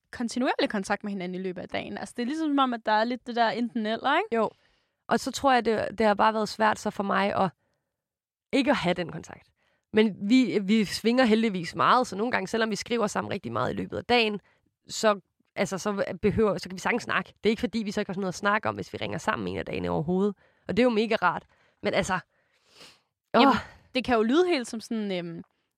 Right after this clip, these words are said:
Speaker 1: abstinenser nærmest. Altså, det er jo også nok måske lidt det, du har oplevet, hvis du er vant til, at jeg har haft kontakt fireogtyve syv normalt, altså, og så lige pludselig så er der bare ikke noget, så bliver man sådan helt, du ved,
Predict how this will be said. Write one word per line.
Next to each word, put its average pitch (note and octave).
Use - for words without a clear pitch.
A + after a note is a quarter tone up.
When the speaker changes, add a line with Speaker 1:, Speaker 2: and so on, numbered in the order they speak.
Speaker 1:
abstinenser B3
nærmest. A3+
Altså, G#3+
det G#3
er G#3
jo G3+
også -
nok D4
måske D#4
lidt D#4+
det, E4
du E4
har C4+
oplevet, C4
hvis C4
du D#4+
er E4
vant D4+
til, E4
at D#4
jeg D#4
har D4+
haft C#4+
kontakt C4
fireogtyve D4
syv C#4+
normalt, B3+
altså, A3
og B3
så C4+
lige D4
pludselig C#4+
så C#4+
er C4+
der B3
bare G#3+
ikke E4+
noget, C4
så D4
bliver C4+
man A3+
sådan A#3+
helt, G#3+
du A3
ved, G#3+